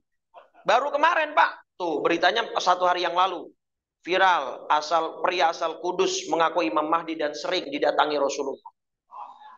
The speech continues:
Dia ngomong katanya, "Didatangi Rasulullah lebih dari dua puluh kali." Psst.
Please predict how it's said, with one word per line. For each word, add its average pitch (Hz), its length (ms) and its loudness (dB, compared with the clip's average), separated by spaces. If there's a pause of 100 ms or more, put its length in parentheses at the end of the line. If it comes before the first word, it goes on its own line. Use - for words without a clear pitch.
(520)
Dia 196 240 4
ngomong 247 340 4
katanya, 254 440 0 (180)
"Didatangi 247 480 0
Rasulullah 254 560 2
lebih 262 160 -6
dari 233 240 0
dua 226 180 0
puluh 233 220 -16
kali." 233 280 -2 (840)
Psst. - 540 -2